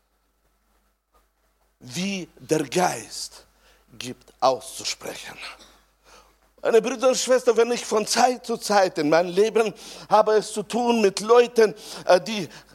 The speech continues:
mal gesprochen haben in, äh, Zungen und dann können wir nicht,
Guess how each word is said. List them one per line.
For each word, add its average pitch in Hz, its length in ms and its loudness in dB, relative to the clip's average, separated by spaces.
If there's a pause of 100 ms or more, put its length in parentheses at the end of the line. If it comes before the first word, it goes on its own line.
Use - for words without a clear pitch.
(380)
mal 196 320 4
gesprochen 240 720 0
haben 226 400 2
in, 214 260 0 (380)
äh, 170 100 4
Zungen 226 500 0
und 185 200 -2
dann 165 200 0
können 254 440 2
wir 220 140 4
nicht, 220 380 -4